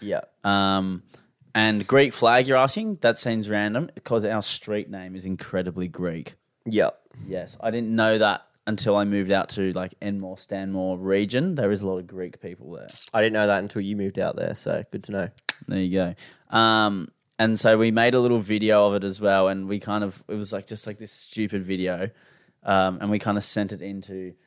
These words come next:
Speaker 2: this group chat with a
Speaker 1: Boys
Speaker 2: bunch of the
Speaker 1: group chat,
Speaker 2: houses.
Speaker 1: yeah.
Speaker 2: And, you know,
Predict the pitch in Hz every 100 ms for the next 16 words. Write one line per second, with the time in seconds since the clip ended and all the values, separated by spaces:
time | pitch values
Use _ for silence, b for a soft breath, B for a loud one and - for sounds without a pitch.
0 | _ _ - 92 - 101 101 - 98 90
1 | - _ 98 85 95 90 87 - 95 92
2 | 92 69 90 117 - 85 58 - _ _
3 | _ _ 101 98 95 92 87 - - _
4 | _ - 107 92